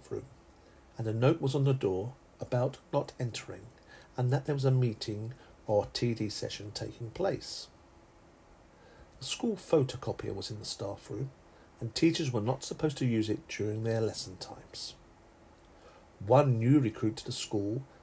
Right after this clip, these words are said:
knocked on the door, as they needed urgently to use the photocopier. The dos reprimanded them, but let them go ahead.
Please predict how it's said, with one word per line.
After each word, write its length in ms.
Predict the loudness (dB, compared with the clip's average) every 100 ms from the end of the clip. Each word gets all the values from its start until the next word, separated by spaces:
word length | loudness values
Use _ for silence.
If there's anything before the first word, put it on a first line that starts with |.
| -2
knocked 320 | 2 2 0
on 60 | 0
the 60 | 0
door, 460 | 2 0 0 -2 -10 -20 -20 -14 -6
as 100 | 2
they 100 | 4
needed 360 | 4 0 -2 0
urgently 480 | 6 6 4 -4 -8
to 140 | -4 -4
use 120 | -6
the 80 | -4
photocopier. 760 | -2 -2 -2 -12 -10 -8 -10 -12 -20 -20 -20 -20 -20 -20 -20 -20 -20 -20 -14 -8
The 80 |
dos 480 | 0 4 4 4 -6 2
reprimanded 680 | 4 4 2 4 4 4 0
them, 260 | -10 -10 -14 -18 -20 -20 -16 -8
but 140 | 0
let 160 | 0 0
them 120 | 0
go 160 | 2 2
ahead. 420 | 2 -4 -10